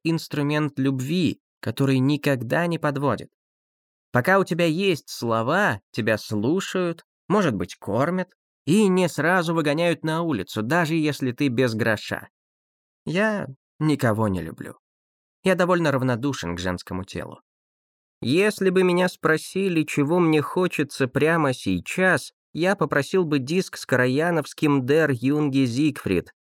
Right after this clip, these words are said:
а к нему вайнил-киллер со встроенными колонками. Больше всего я люблю быть один. Самым счастливым временем моей жизни был август две тысячи восьмого, когда мать собралась продавать квартиру.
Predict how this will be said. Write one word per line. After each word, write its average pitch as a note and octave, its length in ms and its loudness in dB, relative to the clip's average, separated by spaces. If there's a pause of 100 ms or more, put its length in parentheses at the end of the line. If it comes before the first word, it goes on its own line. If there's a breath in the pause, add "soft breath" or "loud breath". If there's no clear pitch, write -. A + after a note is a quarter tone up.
(220)
а G#2 140 0
к - 60 -10
нему A2 560 4
вайнил-киллер D#3 1080 2
со C#3 140 -2
встроенными B2+ 580 2
колонками. A2+ 760 -2 (920)
Больше F3+ 360 -2
всего B2+ 260 -2
я A2 260 0
люблю C#3+ 340 0
быть A#2 200 -4
один. G2 420 -4 (960)
Самым F#3+ 340 2
счастливым F#3 680 0
временем E3 380 2
моей D3+ 300 2
жизни E3 380 2
был D3 340 0
август D3+ 640 -2 (120)
две A2+ 180 -2
тысячи A#2 400 -6
восьмого, G2 640 -4 (320)
когда G#2+ 260 2
мать D#3 220 0
собралась C3 500 -2
продавать C3 400 -2
квартиру. G2+ 600 -6